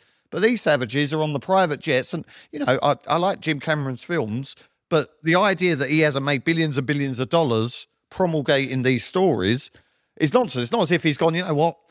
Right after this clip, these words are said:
give away all this money 'cause I don't want or need that." So how do you deal with the fact that the, you know, in the media, there's a lot of, uh, famous faces telling us, "You savages shouldn't a-,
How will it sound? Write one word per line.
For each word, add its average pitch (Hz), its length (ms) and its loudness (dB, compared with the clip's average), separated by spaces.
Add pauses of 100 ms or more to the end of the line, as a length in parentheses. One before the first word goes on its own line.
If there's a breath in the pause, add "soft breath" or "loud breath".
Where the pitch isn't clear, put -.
(200)
give 208 160 2
away 190 260 2
all 156 100 -4
this 123 260 -10
money 135 360 -4 (160)
'cause 165 140 -6
I 190 100 2
don't 160 180 -2
want 156 200 -8
or 135 100 -6
need 139 300 -2
that." 123 260 2 (800 soft breath)
So 185 320 0
how 214 160 2
do 233 140 -2
you 208 100 2
deal 196 240 2
with 160 240 -2
the 143 180 2
fact 165 240 0
that 147 160 -2
the, 127 480 4
you 214 100 -6
know, 120 120 -4
in 127 120 -2
the 143 60 0
media, 127 640 2
there's 135 200 0
a 147 60 0
lot 160 200 2
of, 127 320 0
uh, 117 140 2
famous 185 460 -6
faces 147 460 -2
telling 147 320 0
us, 117 160 -4
"You 175 160 0
savages 147 540 0
shouldn't 165 420 0
a-, 156 140 -4